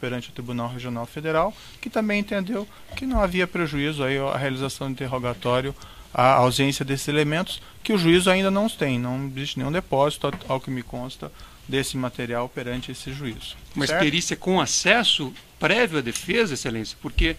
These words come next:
Speaker 2: eh,
Speaker 1: Então,
Speaker 2: se
Speaker 1: aí eu vou
Speaker 2: vamos
Speaker 1: remeter, doutor, vou pedir desculpas, mas vou remeter ao despacho que eu proferi na presente data, e daí eu peço que o doutor leia, e daí, eh, eventualmente, discussões em cima disso nós podemos fazer depois. Perfeito?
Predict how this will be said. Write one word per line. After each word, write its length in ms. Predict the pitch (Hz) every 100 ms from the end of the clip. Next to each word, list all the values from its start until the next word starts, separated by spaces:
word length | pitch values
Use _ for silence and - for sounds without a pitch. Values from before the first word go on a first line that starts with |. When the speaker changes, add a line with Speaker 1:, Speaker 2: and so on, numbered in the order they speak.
| - - -
Speaker 2:
eh, 60 | -
Speaker 1:
Então, 100 | 143
Speaker 2:
se 140 | 214
Speaker 1:
aí 60 | 214
eu 60 | 220
vou 60 |
Speaker 2:
vamos 160 | 220 220
Speaker 1:
remeter, 320 | 214 208 214
doutor, 220 | 196 196
vou 100 | 185
pedir 220 | 180 175
desculpas, 500 | 180 - 190 208 165
mas 180 | 156 160
vou 120 | 160
remeter 340 | 170 170 165 175
ao 60 |
despacho 360 | 170 - 165 -
que 60 | 160
eu 60 |
proferi 340 | 156 156 147 143
na 160 | 139
presente 500 | 139 - 131 135 131
data, 420 | 135 160 196 -
e 40 | 139
daí 100 | 156
eu 60 |
peço 260 | 156 170 -
que 80 | -
o 40 |
doutor 400 | 156 147 147 139
leia, 440 | 127 135 151 160 160
e 140 | 151
daí, 460 | 147 143 143 151 151
eh, 420 | 135 135 135 139
eventualmente, 520 | 127 127 131 123 131
discussões 480 | 123 - 120 127 123
em 80 | 131
cima 260 | - 156
disso 320 | 147 156 160 165
nós 160 | 160
podemos 380 | - 147 139 139
fazer 260 | 139 127 127
depois. 460 | 131 - 120 117
Perfeito? 520 | - 123 - 214 -